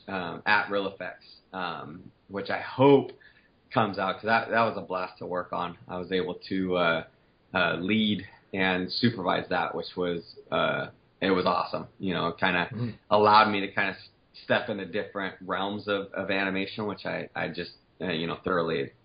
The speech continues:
Speaker 1: loved and, and grew from.
Speaker 2: Okay, well, that's all I have for you. Is there anything else that you would like for people to know about you?
Speaker 1: Um, no, I, I mean, I don't really, I love animation. I feel like I'm a kid,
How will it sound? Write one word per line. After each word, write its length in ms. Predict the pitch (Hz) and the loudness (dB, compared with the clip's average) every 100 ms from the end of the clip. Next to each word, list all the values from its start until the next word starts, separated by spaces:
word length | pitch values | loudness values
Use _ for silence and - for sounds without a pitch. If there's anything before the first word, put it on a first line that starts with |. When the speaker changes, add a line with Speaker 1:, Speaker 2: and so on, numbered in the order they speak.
| - | -2
Speaker 1:
loved 460 | 98 98 92 85 | 4 8 6 4
and, 160 | 92 87 | 0 0
and 220 | 92 92 | -2 -2
grew 240 | 90 92 - | 0 -2 0
from. 220 | 78 78 - _ _ _ _ _ _ _ _ _ _ _ _ _ _ _ _ _ _ _ _ _ | -4 -6 -10 _ _ _ _ _ _ _ _ _ _ _ _ _ _ _ _ _ _ _ _ _
Speaker 2:
Okay, 200 | 104 - | 2 4
well, 140 | 117 117 | 6 6
that's 200 | 151 143 | 6 8
all 200 | 147 131 | 10 10
I 100 | 143 | 10
have 200 | 135 117 | 10 8
for 100 | 131 | 6
you. 160 | 120 123 | 6 6
Is 100 | 120 | 8
there 200 | 135 135 | 8 12
anything 340 | 143 139 131 | 12 10 8
else 320 | 135 139 - | 10 8 6
that 320 | 143 123 120 - | 4 4 2 0
you 200 | 151 147 | 8 10
would 120 | 143 | 12
like 240 | 131 131 139 | 10 6 4
for 100 | - | 4
people 320 | 151 143 131 | 6 6 4
to 120 | 117 | 4
know 180 | 123 135 | 4 4
about 380 | 131 131 131 - | 6 6 4 2
you? 320 | 165 160 147 - _ _ _ _ - | 2 2 0 -8 _ _ _ _ 2
Speaker 1:
Um, 720 | 156 180 190 196 196 196 - _ _ _ - - | 6 8 6 4 0 -4 -8 _ _ _ -20 -8
no, 100 | - | 4
I, 520 | 160 202 185 156 - | 6 8 6 4 0
I 20 | 127 | 0
mean, 100 | 143 | 0
I 120 | 143 | 0
don't 240 | 151 160 | 0 -4
really, 520 | 127 143 147 143 135 123 _ _ _ _ | -2 0 2 0 -2 -4 _ _ _ _
I 60 | 101 | -4
love 220 | 104 127 | 0 2
animation. 500 | 135 117 98 117 139 131 | 2 0 -2 -4 -4 -2
I 160 | 90 87 | -2 -2
feel 120 | 107 | 2
like 180 | 113 113 | 2 2
I'm 140 | 101 | 0
a 60 | 92 | 0
kid, 520 | - - 90 107 113 | -6 -4 2 2 0